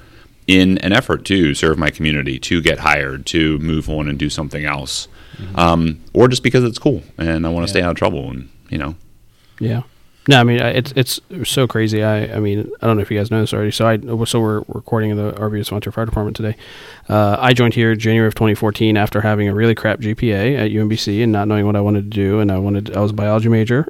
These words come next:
Speaker 3: I was working part-time at C V S as a pharmacy technician, hating my life. And, uh, December of twenty thirteen, I had to make a decision and do something.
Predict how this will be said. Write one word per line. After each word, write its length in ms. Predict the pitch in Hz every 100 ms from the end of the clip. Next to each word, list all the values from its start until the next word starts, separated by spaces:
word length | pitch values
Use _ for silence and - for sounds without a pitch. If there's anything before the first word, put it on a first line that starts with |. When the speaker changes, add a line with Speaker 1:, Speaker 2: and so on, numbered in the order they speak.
| -
Speaker 3:
I 80 | 101
was 100 | 104
working 220 | 104 104
part-time 340 | 107 101 110
at 80 | 107
C 120 | -
V 120 | 107
S 160 | 104 117
as 140 | 104
a 20 | 98
pharmacy 380 | 101 107 -
technician, 400 | 104 104 101 -
hating 260 | 101 104 101
my 80 | 95
life. 400 | 104 98 110 - _ _ - - - - - - -
And, 280 | 104 98
uh, 400 | 95 95 92 92
December 400 | 92 110 127 120
of 80 | 110
twenty 240 | - 117 104
thirteen, 420 | 120 127 110 107
I 60 |
had 120 | 101 104
to 220 | 101 113 -
make 180 | 110
a 40 | 107
decision 400 | 104 113 107 104
and 100 | 98
do 160 | 104
something. 500 | 117 92 98 101 135